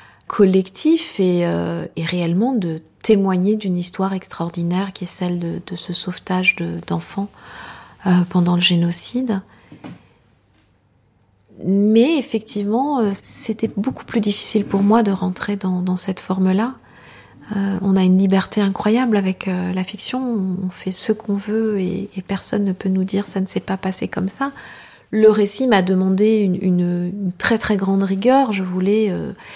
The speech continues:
respecter la parole des uns, des unes et des autres. Et, euh,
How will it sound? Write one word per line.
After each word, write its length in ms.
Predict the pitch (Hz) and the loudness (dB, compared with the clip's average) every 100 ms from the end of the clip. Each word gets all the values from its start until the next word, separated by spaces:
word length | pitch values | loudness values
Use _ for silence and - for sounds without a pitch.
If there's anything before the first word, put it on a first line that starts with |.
| - - - | -20 -16 -8
respecter 640 | 180 185 - 196 - 208 | -2 -2 -2 -4 -2 0
la 120 | 190 | 0
parole 600 | 185 180 185 196 202 202 | 0 -2 0 0 0 -2
des 280 | 180 170 175 | -2 -2 0
uns, 260 | 190 208 214 | 2 2 0
des 320 | 202 180 180 | 0 -2 -2
unes 120 | 190 | 0
et 80 | 190 | 0
des 260 | 180 170 202 | -2 -2 2
autres. 340 | 254 277 - | 2 2 0
Et, 200 | 190 180 | -2 -2
euh, 100 | 175 | -4